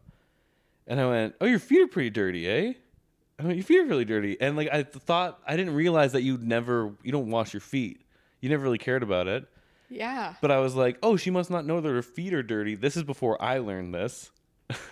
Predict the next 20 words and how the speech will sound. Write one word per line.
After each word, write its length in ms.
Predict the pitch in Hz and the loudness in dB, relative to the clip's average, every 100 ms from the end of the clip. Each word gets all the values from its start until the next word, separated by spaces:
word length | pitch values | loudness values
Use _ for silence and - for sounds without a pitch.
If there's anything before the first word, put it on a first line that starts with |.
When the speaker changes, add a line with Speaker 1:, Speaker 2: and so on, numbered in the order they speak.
| - - - - - | -20 -20 -20 -20 -4
Speaker 1:
And 80 | 127 | 0
I 80 | 127 | 0
just 180 | 127 123 | -2 -6
said, 100 | 135 | -4
"Oh, 60 | 214 | 0
your 140 | 240 196 | 0 0
feet 180 | 269 269 | 0 0
are 60 | |
dirty." 280 | 170 131 107 | 2 0 0
And 80 | 110 | 0
you 100 | 120 | 0
went, 180 | 113 - | -2 -2
"Yeah?" 260 | 95 110 202 - _ _ _ _ _ _ - | -4 -2 -2 -6 _ _ _ _ _ _ -18
<laughs> 60 | - 190 170 - - - - | -16 -14 -8 -8 -8 -12 -2
And 80 | |
I 120 | 196 190 | 0 0
went, 200 | 170 - - - - | -4 -10 -20 -18 -2
"Oh, 300 | 254 269 262 | 2 4 2
okay." 500 | - 208 233 262 | 2 2 2 -2
<laughs> 60 | 262 | -4